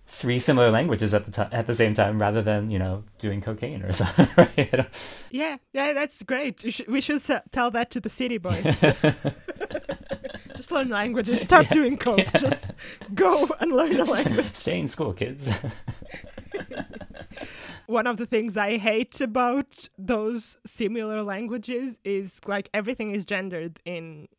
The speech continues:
Speaker 1: Mm.
Speaker 2: these languages. Like, tables,
Speaker 1: Mm-hmm.
Speaker 2: chairs, they all have a gender. And they're different. Like, there's genders in Italian that are different from the genders in Portuguese. And then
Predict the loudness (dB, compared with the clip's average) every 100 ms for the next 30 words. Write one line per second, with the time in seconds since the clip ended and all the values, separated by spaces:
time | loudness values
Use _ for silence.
0 | -8 -6 -6 -12 -12 -10 -10 -10 -12 -12
1 | -14 -16 -20 -20 -16 -12 -12 -6 -4 -4
2 | -6 -6 -4 -2 -2 -6 -8 -10 -12 -12
3 | -20 _ _ _ -6 -2 -2 -4 -4 -8
4 | -8 -8 -8 -10 -14 -16 -20 -20 _ _
5 | _ -6 -4 -2 -2 0 -4 -6 -14 -16
6 | -16 -18 -18 _ -6 -6 -6 _ -4 0
7 | 0 -2 -4 -2 0 0 0 -6 -4 -4
8 | -4 -4 -6 -6 -10 -10 -10 -10 -8 -6
9 | -6 -6 -12 _ _ _ _ _ -12 -12
10 | -8 -6 -4 -4 -6 -8 -8 -8 -8 -10
11 | -8 -8 -8 -12 -10 -10 -12